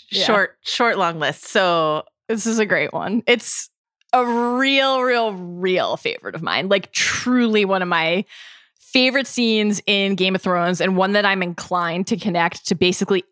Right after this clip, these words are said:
Speaker 1: anything elsewhere in the World of Ice and Fire canon, but also <laughs> one that I think pretty routinely justifies those connections. And that's part of, that's part of the real, the, the reason that it has, I think, has its claws so, so deep in me, the, the raven claws that are picking up the
Speaker 2: <laughs>
Speaker 1: raw meat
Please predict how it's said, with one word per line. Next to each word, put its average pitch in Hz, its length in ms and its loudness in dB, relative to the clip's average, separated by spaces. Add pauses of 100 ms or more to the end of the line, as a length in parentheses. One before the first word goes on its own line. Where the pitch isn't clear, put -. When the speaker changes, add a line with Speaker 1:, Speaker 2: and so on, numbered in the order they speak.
(220)
Speaker 1:
anything 339 680 2 (160)
elsewhere 247 600 0
in 214 340 0
the 226 320 2
World 202 280 0
of 208 80 0
Ice 202 180 2
and 208 80 -2
Fire 190 300 2
canon, 233 540 0
but 196 160 0
also 302 320 2
<laughs> 370 100 -2
one 302 140 2
that 262 100 0
I 226 100 2
think 240 400 -4 (840)
pretty 320 240 2
routinely 262 600 0
justifies - 840 0
those 294 200 -2
connections. - 640 -2
And 196 100 0
that's 180 180 -2
part 190 280 0
of, 180 380 0
that's 190 200 0
part 214 280 0
of 165 120 -4
the 170 120 -2
real, 156 720 0
the, 165 160 -2
the 185 180 2
reason 185 240 0
that 160 160 0
it 151 100 -4
has, 170 200 -6
I - 100 0
think, 165 180 -4
has 156 200 0
its 143 100 -12
claws 139 340 -2
so, - 160 -2
so 156 220 0
deep 147 260 -6
in 139 140 -2
me, 170 240 -2
the, 196 140 4
the 170 160 2
raven 160 300 0
claws 151 380 -2
that 135 220 -2
are - 140 -2
picking 156 320 -4
up - 180 -2
the 349 240 0
Speaker 2:
<laughs> - 60 -4
Speaker 1:
raw 170 180 4
meat 156 240 -4